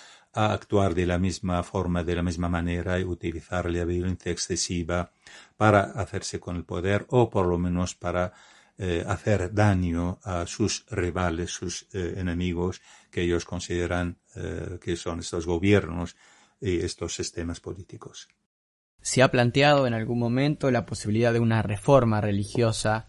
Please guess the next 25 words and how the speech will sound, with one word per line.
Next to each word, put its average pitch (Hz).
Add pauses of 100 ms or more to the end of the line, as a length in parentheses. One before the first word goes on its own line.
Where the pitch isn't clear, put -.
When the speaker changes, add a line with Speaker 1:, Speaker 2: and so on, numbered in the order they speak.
(140)
Speaker 2:
como 104
solución 107
a 110
estos 117
movimientos 104
fundamentalistas 101
dentro 104
del 98
Islam? 98 (100)
¿Cree 117
usted 117
que 107
es -
una 107
decisión 107 (240)
acertada? 113 (920)
Speaker 1:
Yo 120
diría 139
fundamentalmente 113
que 95
quizá 127 (240)
reformas 101
no 107
son 101
las, 95